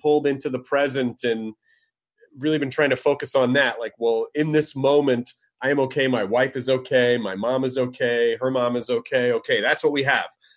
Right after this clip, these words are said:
I'm gonna take that in this moment as the win. And, and I'm just gonna try to shove everything else out at the moment, you know, until I feel better later, and then I can kinda deal with that. So some of it,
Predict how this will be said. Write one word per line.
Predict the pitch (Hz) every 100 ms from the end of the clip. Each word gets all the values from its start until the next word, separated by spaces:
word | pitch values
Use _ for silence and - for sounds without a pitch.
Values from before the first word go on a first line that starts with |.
| _
I'm | 127
gonna | 123
take | 123 156 156
that | 147 139
in | 127
this | 135
moment | 143 139 131
as | 127
the | 123
win. | 170 196 190 - _ _ _
And, | 127 123 131 143
and | 139 135
I'm | 139
just | 147 -
gonna | 156
try | 151 160
to | 135
shove | - 175 170
everything | 170 156 160
else | 156 151 160
out | 147 143 139 _ _ _
at | 135
the | 135
moment, | 139 135 123 113 - - _ _ _ -
you | 143
know, | 139 127 127
until | 131 135 143 151
I | 131
feel | 127 151 143 131 120
better | 107 143 139 131
later, | 131 127 123
and | 120
then | 127
I | 123
can | 127 123
kinda | 139 123
deal | 120 131 131
with |
that. | 123 -
So | 160
some | 156 - 254
of | 269
it, | -